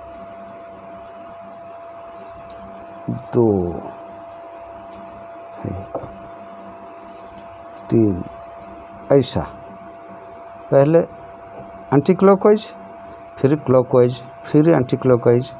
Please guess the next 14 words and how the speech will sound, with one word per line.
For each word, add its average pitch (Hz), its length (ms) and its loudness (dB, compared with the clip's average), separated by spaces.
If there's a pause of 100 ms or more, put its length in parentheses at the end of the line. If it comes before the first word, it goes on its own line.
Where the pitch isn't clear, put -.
(140)
फिर 160 140 4
clockwise, 131 680 2
इस 113 120 -2
तरह - 320 0 (420)
डाला 180 240 2
जाएगा। 147 400 -8 (920)
ये 120 100 -4 (100)
तीन 113 160 0
सौ 113 240 -4
पचास 117 340 -4
हो 123 160 2
गया। 151 180 2 (920)
<clears throat> - 1400 -6
थोड़ा 120 220 0